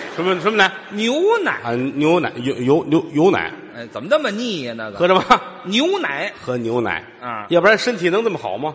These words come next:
Speaker 2: 啊，倒是壮。
Speaker 1: 小时候老太太给他吃奶，好家伙，有多大力气使多大力气。
Speaker 2: 吃奶的劲儿吗？
Speaker 1: 俩儿子糟践一个，这个玩了命的疼。
Speaker 2: 那是。
Speaker 1: 啊，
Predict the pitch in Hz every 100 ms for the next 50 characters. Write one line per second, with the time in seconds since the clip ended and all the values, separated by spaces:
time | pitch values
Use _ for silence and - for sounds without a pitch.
0 | - 180 302 262 180 180 175 - - -
1 | 113 131 113 180 156 120 120 156 131 117
2 | 120 - 165 101 110 - 101 117 165 127
3 | 131 156 - - - - 135 196 240 277
4 | 277 208 170 156 160 165 190 190 160 113
5 | 85 - - - - 254 254 107 127 180
6 | 208 180 156 107 117 165 214 175 135 196
7 | 165 151 190 180 120 - 170 104 98 143
8 | 208 226 208 127 113 113 - - 185 127
9 | 117 - 127 131